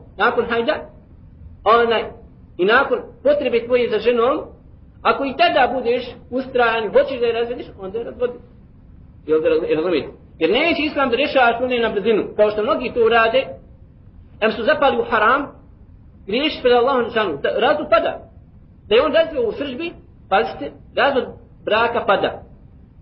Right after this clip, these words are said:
Jel razumijete o čemu se radi? I da je razvedi u hajdu,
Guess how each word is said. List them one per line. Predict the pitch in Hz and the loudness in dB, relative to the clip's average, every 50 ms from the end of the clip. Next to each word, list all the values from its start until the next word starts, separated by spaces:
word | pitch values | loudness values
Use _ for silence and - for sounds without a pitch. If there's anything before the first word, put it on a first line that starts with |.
| - - | -8 -2
Jel | - 156 165 | 0 0 2
razumijete | 160 165 233 240 196 - 196 | 2 2 2 2 0 0 -2
o | - | -4
čemu | 190 180 | -4 -4
se | 156 - 156 | -2 0 2
radi? | 151 151 135 117 - - - - - - - - - - - - | 2 2 2 0 -4 -8 -16 -20 -20 -20 -20 -20 -20 -20 -12 -4
I | 180 | 0
da | 180 220 | 2 4
je | 233 | 4
razvedi | 262 302 285 294 269 240 254 | 4 2 0 -2 -6 -4 -6
u | 233 202 - | -6 -2 0
hajdu, | 262 269 254 185 - | 0 0 0 0 -4